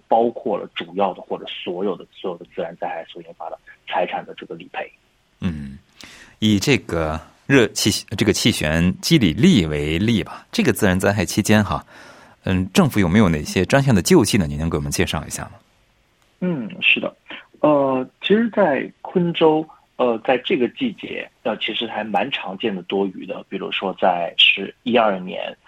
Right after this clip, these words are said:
Speaker 1: 包括二二年，其实都引发了一些，呃，热带气旋所引发的这个洪水。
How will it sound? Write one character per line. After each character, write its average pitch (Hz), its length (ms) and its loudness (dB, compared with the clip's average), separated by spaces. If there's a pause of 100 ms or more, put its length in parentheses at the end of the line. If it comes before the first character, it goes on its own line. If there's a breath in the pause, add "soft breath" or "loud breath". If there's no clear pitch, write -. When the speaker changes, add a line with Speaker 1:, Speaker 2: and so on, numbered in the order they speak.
(180 soft breath)
Speaker 1:
包 104 100 0
括 98 220 0
二 131 100 6
二 107 280 2
年， 87 320 -16
其 - 120 -10
实 101 200 -12
都 156 180 0
引 113 140 -10 (100)
发 95 180 -6
了 92 100 -14
一 92 100 -14
些， 87 260 -12 (300 loud breath)
呃， 90 300 -6
热 98 120 -6
带 90 140 -4
气 - 180 -8
旋 87 200 -10
所 - 140 -12
引 87 180 -12
发 85 180 -8
的 87 80 -12
这 - 100 -14
个 - 120 -12
洪 - 200 -12
水。 - 180 -10